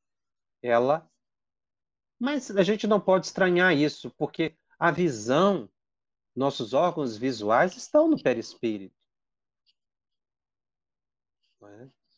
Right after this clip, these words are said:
A, a audição está no perispírito. O, o, o, todas as estruturas do nosso corpo físico são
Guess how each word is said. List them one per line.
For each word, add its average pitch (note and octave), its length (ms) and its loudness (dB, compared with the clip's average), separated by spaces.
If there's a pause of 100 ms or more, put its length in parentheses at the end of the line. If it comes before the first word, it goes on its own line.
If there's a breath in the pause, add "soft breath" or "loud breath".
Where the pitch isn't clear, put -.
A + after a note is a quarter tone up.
A, A2+ 420 2
a - 20 4
audição D#3 640 2
está C#3 280 0
no C3 120 -2
perispírito. A#2 800 -4 (600)
O, A2 100 -8
o, A#2 340 -10
o, A2+ 60 -18 (540)
todas E3 440 2
as D3 180 0
estruturas C#3+ 720 2
do B2 120 0
nosso B2 320 -2
corpo - 360 -12
físico C#3 500 -12 (420)
são C3 480 -2